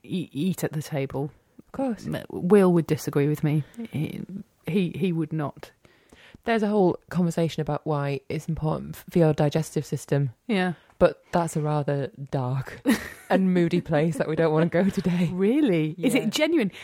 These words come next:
Speaker 1: That's not just something that your mother told you?
Speaker 2: No, no, it is. Um, okay, if, if, there's even a
Speaker 1: If
Speaker 2: kind
Speaker 1: you're
Speaker 2: of
Speaker 1: eating, you wanna mo-, might, you might
Speaker 2: Oh,
Speaker 1: wanna
Speaker 2: no,
Speaker 1: pause
Speaker 2: it's,
Speaker 1: or
Speaker 2: it's,
Speaker 1: run to the table right
Speaker 2: it's,
Speaker 1: now.
Speaker 2: it's, it's not that bad, really. It's just that it kind of, it tilts your body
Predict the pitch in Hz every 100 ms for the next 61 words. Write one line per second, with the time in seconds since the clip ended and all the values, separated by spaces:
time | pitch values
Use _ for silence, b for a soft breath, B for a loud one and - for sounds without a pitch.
0 | B - 262 277 - 247 - 240 208 240
1 | 214 - 214 208 220 202 202 214 214 196
2 | 170 220 311 320 233 214 302 240 - 226
3 | 226 - _ 247 165 185 196 170 190 175
4 | B B B - - - 240 277 294 208
5 | 196 - - 214 247 214 220 214 214 185
6 | 185 180 180 180 180 175 - 170 175 180
7 | 175 156 160 170 160 147 247 214 190 233
8 | 214 196 190 - 196 175 147 156 160 156
9 | 139 - 294 339 247 247 277 220 202 202
10 | 254 226 208 - - 220 202 - 170 -
11 | 208 - 190 202 196 151 165